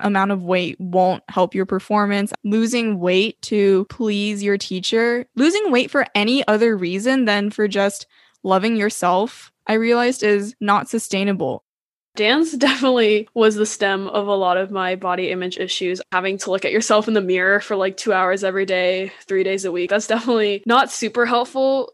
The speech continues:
Speaker 2: especially 'cause you have to be, like, analyzing yourself for dance. You do have to be paying attention, like, my feet are turned out, my legs are straightened, standing up straight. But, like, in that process, because you're already fixated so heavily on how your body looks, it just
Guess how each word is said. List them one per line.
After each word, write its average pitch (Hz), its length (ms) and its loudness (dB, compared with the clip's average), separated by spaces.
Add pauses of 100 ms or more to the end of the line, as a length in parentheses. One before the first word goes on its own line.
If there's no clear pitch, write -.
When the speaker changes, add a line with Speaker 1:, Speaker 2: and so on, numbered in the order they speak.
Speaker 2:
especially 247 480 -2
'cause 294 200 -6
you 254 100 0
have 208 180 0
to 233 100 -4
be, 214 160 -6
like, 180 380 -4
analyzing 202 640 2
yourself 185 480 -4
for 202 500 0
dance. 175 460 -4
You 208 80 -6
do 220 140 -2
have 226 180 0
to 226 60 -8
be 220 100 -2
paying 208 180 -2
attention, 202 280 -6
like, 180 220 -4
my 165 80 -6
feet 247 220 -4
are 240 80 2
turned 233 280 -2
out, 214 300 2
my 196 80 0
legs 214 260 2
are 226 80 0
straightened, 214 720 0
standing 202 260 -4
up 185 80 -6
straight. 214 260 0
But, 214 100 -2
like, 208 180 -2
in 262 180 2
that 220 180 2
process, 185 560 -2
because 196 240 -10
you're 190 120 -2
already 185 300 0
fixated 196 520 -4
so 185 420 -2
heavily 190 480 0
on 180 200 -6
how 190 140 -4
your 185 120 -2
body 180 240 0
looks, 175 320 -4
it 196 140 0
just - 260 -10